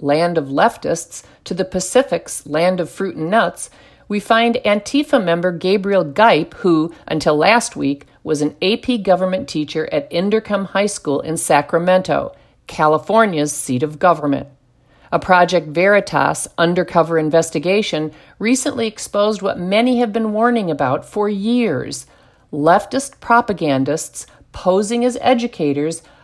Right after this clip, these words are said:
are taking taxpayer money to malform other people's children into leftist ideological clones. No need to speculate about Geip's goal because he stated it explicitly,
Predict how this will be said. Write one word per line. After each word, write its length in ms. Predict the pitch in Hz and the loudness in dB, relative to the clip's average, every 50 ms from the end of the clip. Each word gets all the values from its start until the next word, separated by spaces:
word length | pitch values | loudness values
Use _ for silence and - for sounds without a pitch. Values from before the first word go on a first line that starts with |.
| _ | _
are 160 | - 170 175 170 | 0 0 0 0
taking 420 | - - 190 185 - 190 180 175 | 0 -2 -2 -2 -2 -4 -8 -8
taxpayer 720 | - - 208 214 233 240 - - - 240 233 233 240 233 | -8 -2 0 0 0 0 -4 -6 -2 0 0 2 2 0
money 320 | 220 190 175 165 165 165 | 2 0 0 0 -2 -6
to 320 | 160 - - 180 170 165 - - - - | -8 -8 -8 -8 -8 -8 -10 -14 -10 -6
malform 1080 | 156 160 175 185 208 233 254 254 254 240 - - - 147 131 127 123 127 127 139 156 - - - - _ - | -2 2 4 4 6 6 4 2 0 -4 -6 -2 0 0 0 2 0 -2 -4 -4 -6 -8 -14 -20 -16 _ 2
other 240 | 185 190 190 208 202 | 2 4 4 4 0
people's 480 | 202 - - 151 139 - 160 147 - - | 0 -4 -8 -8 -6 -4 -6 -6 -6 -8
children 580 | - - 220 220 226 196 151 - - 143 147 - - - | -6 -4 0 0 0 0 -2 -4 -4 -6 -8 -10 -14 -14
into 320 | - 143 180 175 - 208 196 | -6 -6 -4 -4 -4 -6 -4
leftist 640 | 170 156 151 151 156 - - 180 175 - - - - | -2 2 2 2 2 0 -6 -8 -8 -8 -8 -6 -4
ideological 680 | 160 170 175 170 165 143 135 131 131 147 - 170 165 | -2 0 2 2 2 2 2 2 0 -2 -4 -4 -6
clones. 720 | 170 - - 214 214 214 185 151 135 135 135 - - - _ _ _ _ _ _ _ _ _ - | -6 -4 0 2 4 4 4 4 2 -2 -4 -8 -12 -14 _ _ _ _ _ _ _ _ _ -4
No 260 | 151 151 170 180 185 | 2 4 6 6 6
need 200 | 190 196 202 175 | 4 2 0 0
to 80 | 170 147 | -2 -4
speculate 600 | - - 208 233 269 - 240 190 170 165 156 160 | 0 2 2 2 4 4 2 4 4 4 4 4
about 320 | 156 160 160 - - 139 | 4 4 2 2 0 0
Geip's 340 | 127 180 220 320 - - - | 2 4 4 4 2 -2 -10
goal 500 | - - 160 139 131 135 143 180 202 - - - - - | -4 0 0 2 2 2 2 0 -2 -4 -10 -20 -14 -14
because 280 | 196 - - 202 196 | -8 -2 0 0 0
he 60 | 214 214 | 0 -4
stated 480 | - - - 240 240 247 269 262 247 | -4 0 4 4 4 4 2 0 0
it 100 | 269 254 | -2 -4
explicitly, 840 | 269 - - - - 269 311 339 339 - - - 143 - - - - | -6 -8 -10 -10 -4 -2 0 0 0 -2 -2 -2 -2 -4 -4 -8 -16